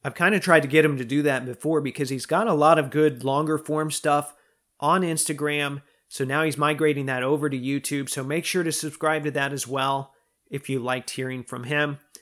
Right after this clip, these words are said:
Anyway, I just wanted to shout those two podcasts out specifically. I think they put out good content this week. And my hope today, then, is that I can do the same, 'cause I've got a pretty fun segment that involves matching basketball cards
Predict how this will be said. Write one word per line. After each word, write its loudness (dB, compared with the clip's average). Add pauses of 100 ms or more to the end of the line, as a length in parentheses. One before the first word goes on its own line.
(260)
Anyway, 2
I -2
just 0
wanted 0
to -2
shout 0
those -2
two -6
podcasts -4
out -4
specifically. -2 (500)
I -14
think -4
they 0
put 2
out 0
good -4
content -6
this -6
week. -6 (400)
And -2
my 2
hope 0
today, -2
then, -8 (600)
is 0
that 2
I 2
can -6
do -4
the -8
same, -2
'cause -10
I've -6
got 0
a -2
pretty -2
fun -2
segment 0
that 2
involves 0
matching -4
basketball -2
cards -2